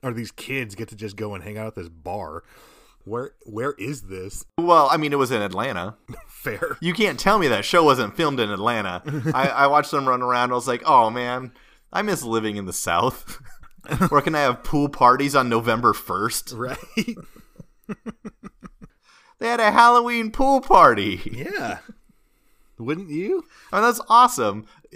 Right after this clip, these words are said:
Speaker 2: Yeah, I would, but it's thirty degrees outside on November first in Wisconsin.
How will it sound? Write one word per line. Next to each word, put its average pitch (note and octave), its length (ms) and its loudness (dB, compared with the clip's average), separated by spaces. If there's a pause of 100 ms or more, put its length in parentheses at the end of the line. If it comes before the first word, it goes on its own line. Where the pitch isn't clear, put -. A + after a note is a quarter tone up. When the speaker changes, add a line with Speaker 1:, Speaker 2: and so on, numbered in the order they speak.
Speaker 2:
Yeah, G#3 240 4
I D#3+ 140 6
would, E3 600 2
but B2+ 200 0
it's A2+ 260 -8 (640)
thirty D#3+ 300 2
degrees D3+ 480 -2
outside A2 500 2
on G#2+ 140 -2
November G#2 420 -2
first G#2 380 -4
in G2+ 100 -4
Wisconsin. B2 800 -4